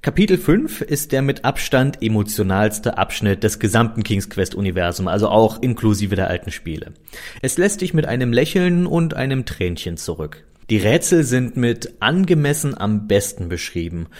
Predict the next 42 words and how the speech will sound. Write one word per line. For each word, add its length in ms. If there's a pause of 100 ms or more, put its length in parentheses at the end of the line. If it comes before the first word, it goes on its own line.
(140)
Leute, 340
die 120
knobeln 560
wollen, 400
können 260
das 140
hier 140
und 120
da 120
zwar 260
tun, 400
aber 300
es 100
ist 140
kein 240
Geheimnis, 500
dass 160
das 160
Gameplay 480
inzwischen 400
eher 380
Mittel 400
zum 200
Zweck 340
ist, 280
um 160
dem 140
Spieler 400
halt 160
was 160
zu 100
tun 240
zu 140
geben, 280
bis 140
er 100
zum 140
nächsten 320
Abschnitt 320
der 120
Handlung 340
kommt. 360